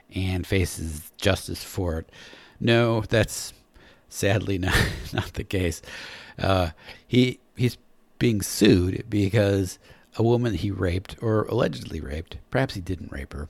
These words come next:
publicly said that Trump raped her, uh, years ago in the eighties or nineties or something like that. Apparently in a,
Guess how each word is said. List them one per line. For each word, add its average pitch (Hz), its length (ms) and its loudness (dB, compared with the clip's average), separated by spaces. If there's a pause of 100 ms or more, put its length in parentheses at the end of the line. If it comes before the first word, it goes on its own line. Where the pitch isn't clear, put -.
(360)
publicly 113 760 8
said 95 340 0
that 90 320 -2 (1000)
Trump 85 280 -2
raped - 260 2
her, 90 140 -8 (200)
uh, 85 260 -2
years 90 300 2
ago 80 280 -4
in 78 80 -4
the 80 100 -4
eighties 80 400 -6
or 71 160 -10
nineties 76 460 -8
or 80 60 -8
something 76 260 -8
like 73 160 -12
that. 69 180 -8
Apparently 98 440 0
in 95 340 -4
a, 92 320 -2